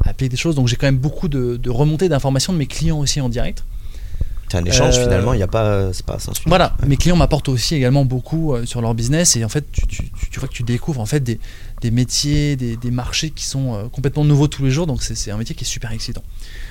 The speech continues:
Speaker 1: Euh, après, pour répondre à ta question précisément, qu'est-ce, Instagram, pff,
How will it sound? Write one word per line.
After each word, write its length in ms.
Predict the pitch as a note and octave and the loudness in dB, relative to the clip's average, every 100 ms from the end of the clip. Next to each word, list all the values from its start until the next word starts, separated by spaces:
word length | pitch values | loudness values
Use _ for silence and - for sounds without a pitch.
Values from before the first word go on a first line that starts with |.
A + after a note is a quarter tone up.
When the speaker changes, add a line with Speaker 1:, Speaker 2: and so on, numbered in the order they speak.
| - - | -8 -6
Speaker 1:
Euh, 420 | B2+ A#2+ A#2 A#2 A2 | -2 0 2 2 0
après, 200 | - G3+ | 0 0
pour 120 | D3+ | 2
répondre 180 | C3 D3+ | 0 2
à 40 | |
ta 100 | B2+ | 0
question 240 | A#2+ - D#3+ | 0 0 -2
précisément, 540 | - A#2+ - C#3 F3 | -2 -2 0 0 0
qu'est-ce, 220 | - C3+ - - | 0 -4 -4 -10
Instagram, 480 | - C3 D#3 E3+ F#3 - - | -8 0 2 4 2 0 -4
pff, 240 | - - | -4 -8